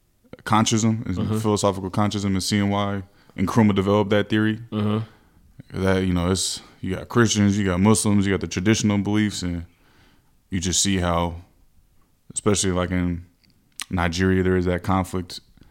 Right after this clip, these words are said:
Speaker 1: you know, amongst Christians and Muslims, and why it has to, or North and South, you know what I'm saying?
Speaker 2: Yeah.
Speaker 1: It's divided along colonial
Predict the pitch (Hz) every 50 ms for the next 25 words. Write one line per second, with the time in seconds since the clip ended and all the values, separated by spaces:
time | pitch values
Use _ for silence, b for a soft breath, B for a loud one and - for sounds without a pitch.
0 | b b b - 90 87 87 85 87 87 85 85 82 - - - _ _ - -
1 | - 98 90 - 92 87 82 87 87 90 92 90 - 90 87 85 87 87 87 90
2 | 90 90 87 85 85 90 87 - - - 87 90 - - B B B B B B
3 | B B B B B B B B B B - 90 90 104 117 110 101 98 95 90
4 | - 107 104 87 80 - - 90 92 90 90 85 - 92 90 92 90 90 87 -
5 | 110 104 92 90 - 98 87 95 92 90 90 85 87 90 90 87 87 87 - -
6 | 90 87 87 87 85 87